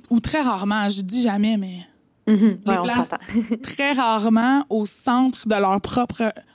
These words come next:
Speaker 1: enjeu. On leur demande pas le sens de leurs difficultés. On n'évalue pas avec eux, euh, les réels besoins. On, on leur donne des solutions. Euh, et
Speaker 2: On leur impose
Speaker 1: on leur
Speaker 2: des
Speaker 1: impose
Speaker 2: solutions.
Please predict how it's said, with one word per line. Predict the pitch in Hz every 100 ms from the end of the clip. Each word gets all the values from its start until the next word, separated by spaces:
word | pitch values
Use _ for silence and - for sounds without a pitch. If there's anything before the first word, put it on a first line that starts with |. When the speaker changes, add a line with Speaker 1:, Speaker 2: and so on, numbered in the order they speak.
| _
Speaker 1:
enjeu. | 202 208 196 208
On | 220
leur | 220
demande | 220 226 233
pas | 233
le | 311 208
sens | - - 247 240 208 - - - _ _ _ _ _ _
de | 202
leurs | 214 196 202
difficultés. | 190 - - - 202 180 233 233
On | 208
n'évalue | 214 208 208 214
pas | 208 254 262 269 _ _ _ -
avec | 208 196 190 - 240
eux, | 247 247 - - -
euh, | -
les | 208 214 214
réels | 190 240 233 226
besoins. | 202 185 220 208 220 226 233 170
On, | 196 - - _ -
on | 208
leur | 208 185 190 180 175 165 160 151
donne | 233 247 214 190 175 - -
des | 196
solutions. | - 180 190 175 - 185 220 - _ _ _ _ -
Euh, | 196 190 190 233 - -
et | 226
Speaker 2:
On | 214
leur | 208
impose | 202 190 226 226 208
Speaker 1:
on | 220
leur | 240 226
Speaker 2:
des | 226
Speaker 1:
impose | 254 262 170
Speaker 2:
solutions. | 277 277 285